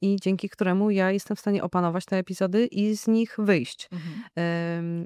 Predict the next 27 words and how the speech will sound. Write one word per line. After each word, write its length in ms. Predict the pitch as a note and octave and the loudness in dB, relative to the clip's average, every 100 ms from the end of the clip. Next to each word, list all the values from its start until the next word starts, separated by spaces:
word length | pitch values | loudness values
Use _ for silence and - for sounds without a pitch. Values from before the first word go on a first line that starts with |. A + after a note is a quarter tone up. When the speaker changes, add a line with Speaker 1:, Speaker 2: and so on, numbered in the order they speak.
| - | -2
Speaker 1:
i, 200 | G3 - | -2 0
i 80 | G3+ | -2
z 80 | - | 4
każdym 320 | A#3 C#4+ C4 | 6 8 6
takim 260 | G#3+ - F3 | 6 2 0
epizodem, 640 | F3+ F3 G3+ G#3+ G3+ G3 | 0 0 2 4 2 2
mm, 400 | F#3 F#3 F#3 F#3 F#3 | 2 2 2 0 0
jest 300 | F#3+ G3+ - | 0 0 2
mi 260 | F#3+ F3+ F3 | 2 4 6
łatwiej, 460 | G3 F3+ - F#3 G3+ | 6 6 2 -2 0
bo 120 | F#3+ | -2
po 100 | F3 | 0
pierwsze 260 | D#3+ - | -2 -2
umiem 240 | - G#3 F#3+ | 2 2 4
do 60 | |
niego 180 | F3+ E3+ | 2 2
już 180 | E3 - | 0 2
nie 120 | E3+ | 2
doprowadzić, 640 | D#3 D#3 D#3 D3+ D3+ C4 | 2 -2 0 0 0 -2
tylko 160 | - A#3 | 0 0
gdzieś 160 | G3 - | 0 0
tam 180 | F#3 | -2
sobie 280 | - F3 E3+ | -2 -2 0
balansuję, 420 | D#3+ D#3+ D#3+ - | 0 0 0 -4
że 60 | D#3+ | -2
dobra, 300 | D#3+ D3+ C3+ - D#3 | -2 -2 -4 -6 -8
jakby 380 | D#3 D#3 D#3 | -2 0 0